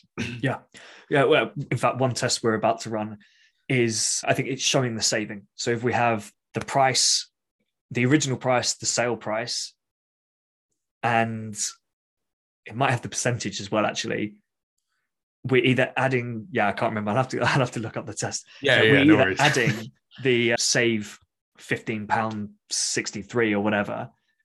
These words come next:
Speaker 2: or, uh, or we're switching that for the percentage. We might even do both, actually. Why not? But
Speaker 1: And,
Speaker 2: yeah.
Speaker 1: and this is back to the point that we were talking about the variations, right? Do we do a strike out of the price?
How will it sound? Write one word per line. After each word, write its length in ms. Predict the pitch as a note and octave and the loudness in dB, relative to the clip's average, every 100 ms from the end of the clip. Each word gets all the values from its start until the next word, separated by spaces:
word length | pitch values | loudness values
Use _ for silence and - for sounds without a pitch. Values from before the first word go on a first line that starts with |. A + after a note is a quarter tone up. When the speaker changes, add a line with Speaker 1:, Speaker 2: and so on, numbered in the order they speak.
| _ _ _ _ | _ _ _ _
Speaker 2:
or, 360 | B2+ A#2 A2+ A2 | 2 4 4 4
uh, 40 | A2 | 2
or 160 | A#2+ | 0
we're 60 | A2 | 0
switching 420 | - A#2 - A2 | -2 -4 -6 -8
that 140 | G#2 | -8
for 80 | G#2 | -8
the 80 | G#2 | -12
percentage. 580 | - - G2 - D#3+ - | -6 -4 -4 -6 -8 -10
We 80 | A2 | -6
might 140 | A#2 G#2 | -4 -4
even 120 | - | -6
do 100 | G2 | -8
both, 280 | G#2 G2+ A2 | -4 -4 -6
actually. 360 | - G#2 G2+ - | -10 -12 -12 -12
Why 120 | A2 | -12
not? 180 | G#2+ - - | -12 -10 0
But 100 | C3+ | 0
Speaker 1:
And, 80 | C3+ | 2
Speaker 2:
yeah. 40 | |
Speaker 1:
and 160 | C3 C#3+ | 2 4
this 160 | C#3+ C#3 | 4 2
is 100 | A#2+ | 2
back 240 | C3 B2+ | 2 4
to 80 | C#3 | 2
the 80 | A2 | 0
point 240 | - C#3+ | 0 0
that 60 | A#2 | 0
we 60 | G#2 | -2
were 60 | |
talking 280 | G2+ G2+ A2 | -2 -4 -2
about 240 | G#2+ A2 G2+ | -2 -2 -2
the 80 | |
variations, 640 | F#2+ G2+ G2 G#2+ - G2+ G#2 | -4 -2 -2 -2 -4 -6 -4
right? 240 | G2 G2+ - - - | -2 -2 -6 -20 -10
Do 80 | G#2+ | -4
we 80 | |
do 140 | A2 A2+ | 0 2
a 40 | |
strike 360 | G2 - A#2 A#2 | 2 2 2 2
out 160 | A2+ A2+ | 0 0
of 60 | |
the 60 | G#2+ | -2
price? 640 | - B2+ A#2+ A#2+ - - | -6 -2 0 -2 -4 -6